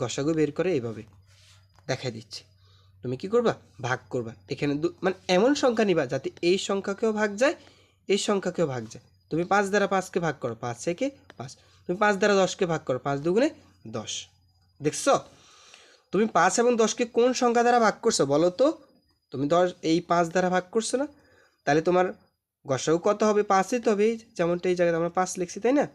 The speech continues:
এই যে পাঁচ, বুঝছো তো? আচ্ছা, এটা আমরা ক্লিয়ার হলাম যে গসাগুটা কীভাবে, এই পাঁচটা আমরা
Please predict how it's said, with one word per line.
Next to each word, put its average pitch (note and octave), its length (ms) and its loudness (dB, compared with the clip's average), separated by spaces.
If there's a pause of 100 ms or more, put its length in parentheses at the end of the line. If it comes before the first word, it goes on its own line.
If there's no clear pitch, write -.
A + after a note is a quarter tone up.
(360)
এই D3+ 180 -4
যে B3 60 -4 (160)
পাঁচ, A#2+ 200 -8 (920)
বুঝছো D3+ 300 0
তো? A3+ 60 4 (520)
আচ্ছা, - 180 -16 (420)
এটা B3 240 4
আমরা F#3+ 140 6 (100)
ক্লিয়ার C#3 280 4
হলাম E3+ 200 0 (360)
যে C3+ 80 2 (160)
গসাগুটা C3+ 560 -2
কীভাবে, D3 300 0 (160)
এই D3 140 0
পাঁচটা C#3+ 280 -4
আমরা D#3+ 140 -2